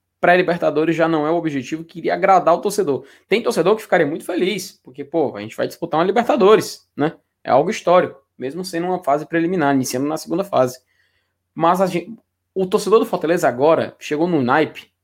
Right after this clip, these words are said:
e eu acho que o M R e o Elenilson concordam comigo, que se não for uma fase de grupo, se não for no mínimo um sexto colocado,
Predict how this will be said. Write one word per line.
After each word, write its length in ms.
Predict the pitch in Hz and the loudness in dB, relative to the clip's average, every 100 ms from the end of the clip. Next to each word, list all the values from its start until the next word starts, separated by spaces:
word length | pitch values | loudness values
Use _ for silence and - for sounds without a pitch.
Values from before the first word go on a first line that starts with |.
| _ | _
e 80 | 165 | 0
eu 120 | 180 | 4
acho 200 | 175 - | 2 0
que 200 | 143 139 | -4 0
o 80 | 139 | 0
M 180 | 123 117 | 0 2
R 200 | 135 143 | 2 2
e 40 | |
o 60 | 127 | 2
Elenilson 340 | 120 120 117 | 0 -2 -10
concordam 380 | 117 - 120 113 | -12 -6 -6 -6
comigo, 440 | 117 135 180 180 _ _ _ _ _ | -6 -4 -4 -6 _ _ _ _ _
que 280 | 190 185 | -6 -6
se 240 | - - 285 | -6 -4 0
não 160 | 302 | 0
for 240 | 214 - 214 | 0 2 4
uma 140 | 262 | 4
fase 260 | - 185 175 | 2 2 0
de 80 | 120 | -2
grupo, 260 | 143 165 | 0 0
se 120 | - | -2
não 120 | 180 185 | -2 -2
for 140 | 196 | -2
no 100 | 202 | -2
mínimo 340 | 175 226 247 | -4 -2 -2
um 60 | 180 | -2
sexto 300 | - 156 - | -4 -8 -4
colocado, 580 | 131 117 - 160 175 | -2 0 2 2 2